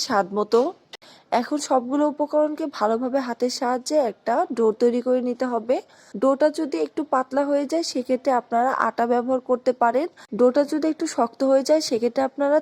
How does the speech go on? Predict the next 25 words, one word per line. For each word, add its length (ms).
তেল 240
ব্যবহার 340
করতে 200
পারেন 240
বা 80
একটা 140
ডিম 220
ফাটিয়ে 360
দিতে 240
পারেন। 200
এই 140
ডোয়ে 280
কিন্তু 200
কোনোভাবেই 560
পানি 240
ইউজ 220
করা 240
যাবে 220
না। 100
এখন 160
এই 120
ডোটা 200
রেডি 240
হয়ে 200
গেছে। 260